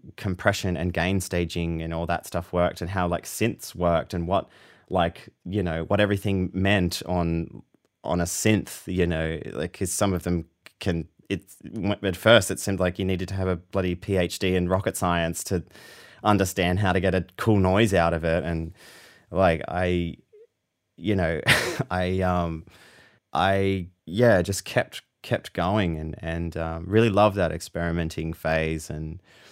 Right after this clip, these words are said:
after, after making Telluric, that's when I really felt like I was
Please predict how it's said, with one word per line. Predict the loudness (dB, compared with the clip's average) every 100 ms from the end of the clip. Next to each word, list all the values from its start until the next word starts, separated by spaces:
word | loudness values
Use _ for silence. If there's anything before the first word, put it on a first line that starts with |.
| -20 -20 _ _ _ _ _
after, | 2 2 0 0 -2 -2
after | 0 0 0
making | 0 -2 -2 -2 -2 -4 _ _ _ -6
Telluric, | 0 2 2 4 4 4 2 0 -10 -20 _ -20 -16
that's | 0 6 6 6
when | 2
I | 2
really | 4 4 4
felt | 2 4 4 4 0 -12 _ _ _ _ _
like | 0 2 4 4
I | 2
was | 2 -2 -10